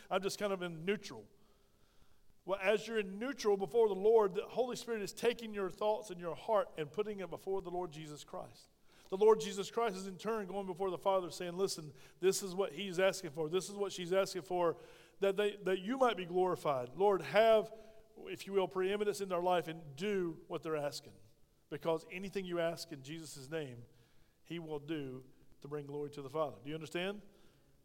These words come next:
We don't go out and ask for foolish things, because what's happening, if it's sinful or foolish, why would God have any business in that?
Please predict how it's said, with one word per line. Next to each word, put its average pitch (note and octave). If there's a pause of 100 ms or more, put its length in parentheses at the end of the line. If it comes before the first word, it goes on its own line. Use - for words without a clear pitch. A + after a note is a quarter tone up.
(140)
We E3
don't G3+
go A3
out A3+
and G3+
ask G#3
for F#3+
foolish G#3+
things, F#3+
because F#3
what's F#3+
happening, G3+
if F#3
it's F#3
sinful G#3
or G3
foolish, G#3 (520)
why E3+
would G#3
God G#3
have G3+
any G3+
business G3+
in G#3
that? A3